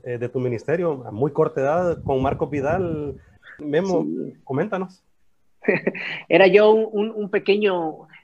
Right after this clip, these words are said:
Speaker 2: era, en, en Chiapas le dicen, yo era un chunquito. El chunco le dicen a los más pequeñitos. Yo era,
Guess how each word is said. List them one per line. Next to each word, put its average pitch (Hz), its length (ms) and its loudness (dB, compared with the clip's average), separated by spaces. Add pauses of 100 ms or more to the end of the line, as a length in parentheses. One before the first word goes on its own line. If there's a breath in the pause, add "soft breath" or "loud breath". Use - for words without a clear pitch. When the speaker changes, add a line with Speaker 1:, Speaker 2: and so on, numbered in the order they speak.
(140)
Speaker 2:
era, 202 480 2 (100)
en, 190 200 -6
en 180 140 -2
Chiapas 262 420 2
le 208 100 0
dicen, 202 200 -4
yo 214 60 4
era 220 120 2
un 226 140 -2
chunquito. 160 680 -4 (460 soft breath)
El 156 140 -6
chunco 226 400 0
le 170 100 2
dicen 180 280 0
a 165 80 0
los 143 180 -2
más 180 200 0
pequeñitos. 151 760 2
Yo 160 80 8
era, 175 320 8